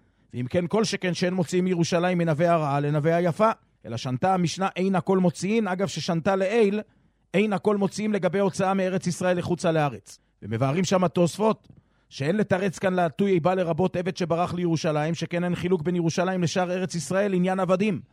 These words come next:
שאף אם עבד ברח לירושלים, מוציאים אותו, שכן אין אנו רוצים שיהיו יותר מדי עבדים בירושלים, אלא רק מיוחסים. אז עד עכשיו פרשה הגמרא,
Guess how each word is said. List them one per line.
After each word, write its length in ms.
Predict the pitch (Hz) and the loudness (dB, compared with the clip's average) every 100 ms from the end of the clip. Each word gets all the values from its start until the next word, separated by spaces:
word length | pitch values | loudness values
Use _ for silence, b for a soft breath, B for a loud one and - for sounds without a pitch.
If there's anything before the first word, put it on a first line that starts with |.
| _ _ | _ _
שאף 380 | - 123 185 180 | -10 -2 0 2
אם 160 | 175 185 | 2 2
עבד 260 | 196 196 131 | 2 2 2
ברח 280 | 156 185 | 0 0
לירושלים, 640 | 175 180 165 - 175 202 214 | -2 -2 -2 0 0 2 0
מוציאים 380 | 196 - 220 240 | -2 -2 0 0
אותו, 220 | - 151 | 0 -2
שכן 380 | 151 - 185 202 - | -2 -2 -2 -2 0
אין 160 | 180 214 | 0 2
אנו 180 | 214 | 2
רוצים 320 | 196 190 220 208 | 2 0 -2 -2
שיהיו 260 | 185 202 | 0 2
יותר 220 | 190 202 | 2 2
מדי 200 | 196 190 | 0 2
עבדים 340 | 190 175 175 196 | 2 0 0 -2
בירושלים, 580 | 196 175 190 202 214 185 | -2 0 0 2 2 2
אלא 100 | 165 | 0
רק 140 | 170 | 0
מיוחסים. 680 | 170 175 156 151 151 104 - _ _ | 0 0 0 -4 -4 -4 -8 _ _
אז 140 | - 156 | -4 0
עד 80 | |
עכשיו 260 | 240 - 240 | 2 2 0
פרשה 380 | - 208 160 220 | 0 -2 2 2
הגמרא, 540 | 214 175 190 214 165 | 2 2 4 4 2